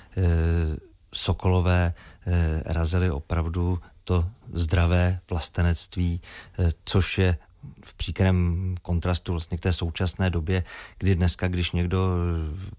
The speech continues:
projeví v podstatě vůbec lásku k vlasti a vlastenectví, tak dost často je okamžitě označen za nacionalistu, eh, zatímco to, co opravdu teda ten Sokol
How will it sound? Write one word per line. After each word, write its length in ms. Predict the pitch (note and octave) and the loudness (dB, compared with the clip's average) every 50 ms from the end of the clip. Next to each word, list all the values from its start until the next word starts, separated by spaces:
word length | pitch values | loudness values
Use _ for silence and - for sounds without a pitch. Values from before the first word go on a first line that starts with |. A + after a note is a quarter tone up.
| - - | -20 -8
projeví 440 | - - F2 F2 E2+ E2 E2+ F2+ F2+ | -2 0 2 2 2 2 2 0 -2
v 100 | E2+ - | -4 -6
podstatě 580 | - - F2 - - - E2+ D#2+ - F2+ F2+ E2+ | -8 -10 -10 -8 -6 -4 -4 -2 0 0 2 0
vůbec 640 | D#2+ F#2 F2 D2+ E2+ - - - - - - - - E2+ G#2+ G#2 F#2 - - - - | 0 -2 -4 -4 -6 -6 -8 -8 -10 -10 -10 -10 -12 -12 -12 -12 -12 -14 -12 -6 -2
lásku 420 | F2+ F2 E2+ F2 - - - G2+ | 0 2 2 0 0 -2 -2 -2
k 160 | F#2 - - - | -2 -2 0 2
vlasti 480 | G2 F#2 F2 - - - G2 F#2 F#2+ F#2+ | 2 2 2 2 -2 -2 -2 0 0 0
a 60 | F2 | 0
vlastenectví, 480 | E2+ E2 - - F2+ F2+ E2+ - G2+ | 0 -2 -2 0 0 0 0 -2 -2
tak 120 | F2+ F#2+ F2 | -2 0 -2
dost 140 | E2+ D#2+ - | -2 -4 -4
často 320 | - E2+ E2 - - F#2 | -4 -4 -4 -2 -2 0
je 160 | F#2 F#2 F2 - - - - - - - - - | 0 0 0 -2 -6 -14 -14 -16 -16 -16 -12 -10
okamžitě 720 | - - - F2+ F2+ E2+ F2 E2+ - G2 F#2 F#2 F#2+ - - | -4 0 2 2 4 4 2 0 2 2 2 4 2 0 0
označen 520 | - F2+ E2+ E2+ F2+ E2+ - - F#2 F2+ | -2 -2 0 0 0 0 2 0 0 2
za 100 | E2+ G2 | 2 2
nacionalistu, 840 | F2+ E2+ D#2+ - - F#2+ F2+ F2 F2 F2 E2+ - - - F#2 F2+ F2+ - - - - - - - - - | 0 0 -2 -2 -2 0 0 0 0 0 -2 -4 -6 -4 -4 -4 -4 -6 -10 -16 -20 -20 -20 -12 -6 0
eh, 480 | G#2 F#2+ F#2 F2+ F2+ F2 F2 F2 F2 E2 | 2 4 4 4 4 4 2 2 2 0
zatímco 520 | D#2+ E2 D#2+ - F#2 F#2 F2 - - F2+ | 0 -2 -2 -2 -2 -4 -2 -2 -4 -4
to, 180 | - - F2+ D#2+ | -4 -4 -4 -4
co 200 | - - - E2+ | -4 -4 -4 -6
opravdu 300 | D#2+ - - E2+ D#2+ E2+ | -4 -4 -4 -4 -4 -4
teda 160 | F2 E2+ E2 | -4 -4 -4
ten 160 | - F2+ F2+ | -2 -4 -4
Sokol 460 | - - - - - F2+ F2 E2+ D#2+ | -4 -4 -6 -6 -4 -2 -2 -2 -2